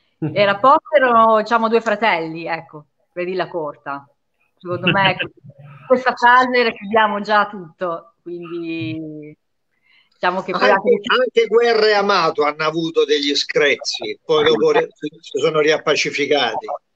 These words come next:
Speaker 1: Esatto.
Speaker 3: Beh, ma era, era un gioco degli, degli sceneggiatori quello di tenere sulla corda gli spettatori, no?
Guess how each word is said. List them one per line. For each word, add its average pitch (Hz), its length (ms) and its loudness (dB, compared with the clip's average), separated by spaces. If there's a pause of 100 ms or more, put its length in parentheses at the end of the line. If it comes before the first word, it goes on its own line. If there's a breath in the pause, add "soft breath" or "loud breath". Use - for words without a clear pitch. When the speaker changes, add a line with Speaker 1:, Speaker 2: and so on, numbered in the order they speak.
(840)
Speaker 1:
Esatto. 156 420 -8 (120)
Speaker 3:
Beh, 240 260 4
ma 202 220 4
era, 214 440 4
era 214 240 4
un 208 160 2
gioco 196 920 4
degli, 185 360 2 (120)
degli 190 260 0
sceneggiatori 185 840 2
quello 175 340 2
di 165 100 -2
tenere 175 420 0
sulla 160 240 0
corda 165 400 2
gli 151 140 -2
spettatori, 147 720 0
no? 143 320 -4